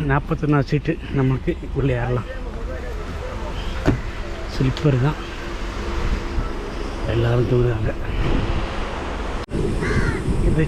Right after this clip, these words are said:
சாலக்குடி ரயில்வே ஸ்டேஷனுக்கு ஒரு பெரிய நன்றி. இந்த ஊர் நம்மளை சூப்பராக பார்த்துக்கிடுச்சு ரெண்டு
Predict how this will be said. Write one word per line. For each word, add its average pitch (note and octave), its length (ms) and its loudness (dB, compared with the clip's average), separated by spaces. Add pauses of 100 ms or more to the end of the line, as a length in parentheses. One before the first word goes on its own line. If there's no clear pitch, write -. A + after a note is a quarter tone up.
சாலக்குடி D#3 560 4 (200)
ரயில்வே D#3+ 340 6
ஸ்டேஷனுக்கு D3 500 2
ஒரு C#3 100 4 (640)
பெரிய D3+ 200 4 (100)
நன்றி. C#3+ 280 4 (1800)
இந்த D#3 120 4 (140)
ஊர் F3 200 6
நம்மளை D#3+ 260 4
சூப்பராக D#3+ 360 4
பார்த்துக்கிடுச்சு C#3 480 4 (1160)
ரெண்டு D3 200 4